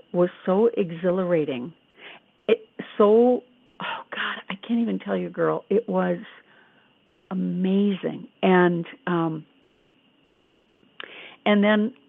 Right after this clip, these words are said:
uh, the angel said to me, "Echo, you weren't allowed to come here for your, just your benefit. You ca-, you were allowed to come here so that you could go back and tell others what it's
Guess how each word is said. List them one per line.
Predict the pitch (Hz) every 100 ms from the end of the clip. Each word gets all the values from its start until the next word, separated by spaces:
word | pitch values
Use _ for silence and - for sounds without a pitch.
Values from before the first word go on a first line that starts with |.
| _ _ _ _ _ _ -
uh, | 170 165 165 165 165 - - -
the | 180 190
angel | 190 196 196 170 -
said | 160 -
to |
me, | 165 160
"Echo, | - 180 165
you | 170 160
weren't | 170 180 -
allowed | 165 160 160 160 165 - -
to | 185
come | - - 170
here | 165 165 156
for | - 156
your, | 160 156 156 156 _ _ _ 165
just | 143 185 190 -
your | 180 170 156
benefit. | 156 160 160 - 147 - - - _
You | 170 175
ca-, | - - - - -
you | 170 190
were | 175 165
allowed | 160 165 165
to | 170
come | - 180
here | 170 165 -
so | 170
that | 160 -
you | 170 175
could | - -
go | 196
back | 185 185 160 156 - _ - _ -
and | 175 -
tell | 165 165 -
others | 180 170 160 151 151 _ _ _ _ _
what | 175 170 170
it's | 170